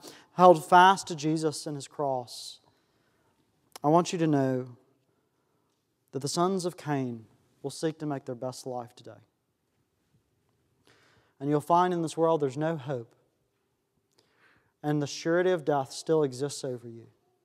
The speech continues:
And Jesus Himself, in His grace and mercy, calls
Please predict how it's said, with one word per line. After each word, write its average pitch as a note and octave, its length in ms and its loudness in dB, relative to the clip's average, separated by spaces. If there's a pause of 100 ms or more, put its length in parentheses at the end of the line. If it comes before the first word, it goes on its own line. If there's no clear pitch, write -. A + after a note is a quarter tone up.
(920)
And C#3+ 140 -6
Jesus E3+ 360 0
Himself, C#3 540 -6 (840)
in D3 80 -8
His C3+ 120 -4
grace D3 380 -2
and D#3+ 80 -6
mercy, B2+ 320 -10
calls D3 880 -2